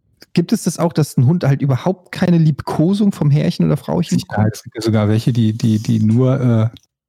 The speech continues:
Speaker 2: nur die einzige Form der Interaktion halt irgendwie Schläge oder sonst was sind. Aber ich glaub nicht, dass es die Mehrheit ist. Also ich glaub auch nicht, dass es viele sind, sagen wir es so.
Speaker 1: Die
Speaker 2: Die Mehrheit
Speaker 1: Hunde bleiben aber ja dann auch bei den Herrchen oder,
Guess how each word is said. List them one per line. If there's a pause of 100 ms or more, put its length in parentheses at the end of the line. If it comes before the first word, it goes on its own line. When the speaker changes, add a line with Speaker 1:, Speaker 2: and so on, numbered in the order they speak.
(360)
Speaker 2:
nur
die
einzige
Form
der
Interaktion
halt
irgendwie
Schläge
oder
sonst
was
sind.
Aber
ich
glaub
nicht,
dass
es
die
Mehrheit
ist.
Also
ich
glaub
auch
nicht,
dass
es
viele
sind,
sagen
wir
es
so.
Speaker 1:
Die
Speaker 2:
Die
Mehrheit
Speaker 1:
Hunde
bleiben
aber
ja
dann
auch
bei
den
Herrchen
oder,